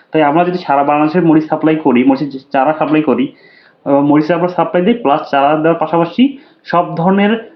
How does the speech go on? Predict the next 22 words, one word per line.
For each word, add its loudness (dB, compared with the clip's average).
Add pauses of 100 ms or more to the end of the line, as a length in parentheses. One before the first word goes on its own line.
(120)
যে 0
কৃষি 0
পরামর্শগুলো 0
আমরা 0
দিয়ে 0
থাকি। -8 (120)
আপনারা -2
জানেন 2
যে 0
আমাদের -2
কৃষিবিদ -2
টিম 4
আছে, -4
আমরা 0
কৃষিবিদ -6
টিম -2
সবসময় -6
আপনাদের -4 (320)
সেবা 2
দিয়ে 2
থাকে। -4 (440)
তো 0